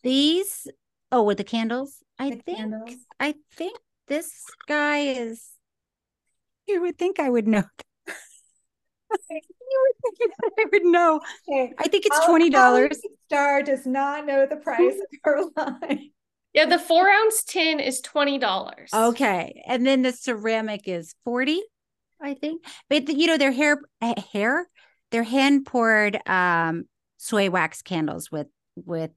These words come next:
Speaker 1: cotton wicks. So they're really
Speaker 3: Yeah.
Speaker 1: beautiful. Some candles are made with cheap ingredients that are not great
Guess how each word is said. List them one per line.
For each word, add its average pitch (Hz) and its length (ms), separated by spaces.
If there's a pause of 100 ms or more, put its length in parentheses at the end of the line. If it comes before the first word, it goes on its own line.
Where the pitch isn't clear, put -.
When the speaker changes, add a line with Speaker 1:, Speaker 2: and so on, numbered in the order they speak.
(300)
Speaker 1:
cotton 156 340
wicks. - 420 (400)
So 233 180
they're 226 180
really 226 340
Speaker 3:
Yeah. 226 200
Speaker 1:
beautiful. 185 500
Some 311 240
candles 233 520
are 190 80
made 180 440 (1080)
with 175 280 (960)
cheap 196 480
ingredients 190 720
that 165 300 (280)
are 160 140
not 156 300 (220)
great 151 600